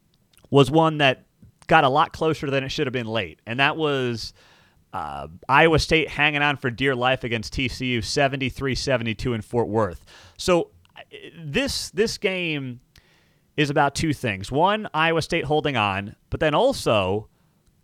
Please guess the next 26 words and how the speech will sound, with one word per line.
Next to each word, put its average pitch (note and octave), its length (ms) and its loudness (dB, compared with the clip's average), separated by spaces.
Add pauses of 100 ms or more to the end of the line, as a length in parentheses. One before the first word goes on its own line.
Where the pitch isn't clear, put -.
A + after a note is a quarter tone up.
(120)
the C3+ 80 0
play F3 320 4
of D3 100 2
Curtis D3 320 0
Jones, E2 560 -6 (920)
who C#3+ 140 -4
got E3 340 4
the G3 100 -2
start F3 480 2
at D3 300 0
point E3+ 280 -2
guard C3 260 4
with B2+ 140 -2
Tamin D3+ 360 -2
Lipsey C3 580 -2 (500)
out B2+ 140 2
of A2+ 40 -6
the A#2 60 -2
game. G2 300 -6 (960)
And D3 440 0
Curtis B3 400 2
Jones F3 580 2
steps - 500 -2 (120)
into A3 340 -2
this F#3+ 260 -2
game, G2+ 340 -8